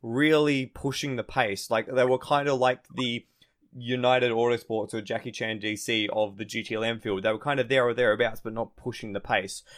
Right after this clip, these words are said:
which surprised me a little bit because even when they were brand new last year, they were still up the very front pushing the pace. One thing that I very much wasn't surprised about, though, were how much B M W struggled,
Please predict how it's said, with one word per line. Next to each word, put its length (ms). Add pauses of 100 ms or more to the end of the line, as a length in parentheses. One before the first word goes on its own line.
(120)
which 200
surprised 500
me 340 (160)
a 140
little 300
bit 380
because 600 (280)
even 380
when 200
they 140
were 360 (140)
brand 320
new 160
last 320
year, 80
they 100
were 140
still 400 (220)
up 180
the 80
very 300
front 340
pushing 380
the 80
pace. 480 (460)
One 260
thing 140
that 120
I 100
very 320
much 160
wasn't 380
surprised 400
about, 260
though, 240
were 280
how 160
much 200
B 100
M 120
W 280
struggled, 440